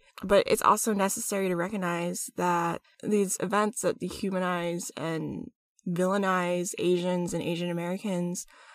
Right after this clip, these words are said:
are all connected to the long history of white supremacy in this country, and is something that, while there are distinct experiences, there's something that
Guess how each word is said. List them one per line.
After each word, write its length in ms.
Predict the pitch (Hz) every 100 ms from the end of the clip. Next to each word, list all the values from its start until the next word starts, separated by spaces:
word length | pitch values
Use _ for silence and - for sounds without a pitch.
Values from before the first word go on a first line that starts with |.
| - -
are 320 | 180 180 175 -
all 200 | 202 220
connected 840 | - 202 190 - 190 170 165 - - -
to 420 | - 180 170 165 -
the 120 | 185
long 320 | 180 185 180
history 460 | 180 185 175 - 165
of 100 | 160
white 180 | 160 -
supremacy 580 | - - 165 170 -
in 100 | -
this 120 | - -
country, 580 | - - - - - - _ - - - _ -
and 540 | 170 170 156 160 165 -
is 180 | 185 180
something 800 | 202 202 - 196 190 190 180
that, 360 | 240 175 170 - - -
while 220 | - 190 185
there 140 | 180
are 160 | 165 185
distinct 720 | 175 - - 185 175 - - _
experiences, 1160 | 185 - - 240 247 220 202 196 190 190 190 -
there's 320 | 180 175 - -
something 400 | - 208 233 208
that 140 | -